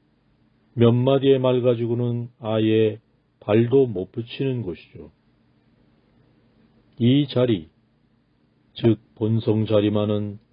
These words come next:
하늘이 무너져도 속이거나 사기칠 수 없는 자리임을 명심하십시오.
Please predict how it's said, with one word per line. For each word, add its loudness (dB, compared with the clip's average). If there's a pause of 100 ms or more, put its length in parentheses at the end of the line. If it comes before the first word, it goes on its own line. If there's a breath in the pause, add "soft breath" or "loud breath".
(880)
하늘이 2
무너져도 2
속이거나 -4 (480)
사기칠 -6
수 0
없는 0
자리임을 0 (880)
명심하십시오. -2